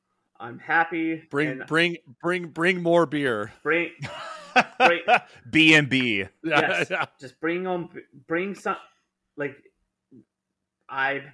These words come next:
Speaker 1: brought a beer. Tuck brought a beer. Just bring s-,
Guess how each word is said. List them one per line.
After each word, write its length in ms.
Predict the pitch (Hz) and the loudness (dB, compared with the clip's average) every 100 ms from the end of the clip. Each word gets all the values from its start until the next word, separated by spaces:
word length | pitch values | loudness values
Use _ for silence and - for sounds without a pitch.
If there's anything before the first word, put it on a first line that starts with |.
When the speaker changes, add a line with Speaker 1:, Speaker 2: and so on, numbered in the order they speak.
| _ | _
Speaker 1:
brought 180 | 135 143 | -8 -6
a 60 | 156 | -6
beer. 420 | 185 196 131 - _ _ _ _ | -4 -4 -4 -8 _ _ _ _
Tuck 320 | 196 196 - | -6 -6 -8
brought 220 | 139 131 | -8 -6
a 20 | |
beer. 380 | 120 117 104 - _ _ - | -6 -8 -8 -14 _ _ -14
Just 300 | 143 - _ | -14 -14 _
bring 280 | 160 180 190 | -6 -6 -8
s-, 180 | - | -14